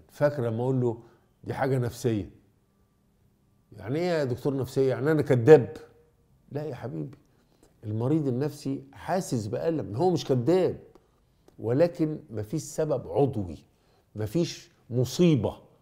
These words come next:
هي القصة قصة نفسية، وح-، لما تخش بقى كلية الطب هشرح لك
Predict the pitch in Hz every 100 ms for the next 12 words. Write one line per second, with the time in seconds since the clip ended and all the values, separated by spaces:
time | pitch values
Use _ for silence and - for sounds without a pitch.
0 | _ _ _ _ _ _ 113 117 120 -
1 | 107 - 175 185 170 160 - 139 - 120
2 | 127 - 143 135 131 127 - - _ _
3 | _ _ 110 113 - - 117 - 104 98
4 | 101 101 - 160 160 131 120 - 117 123
5 | 131 139 123 - 101 131 127 120 117 -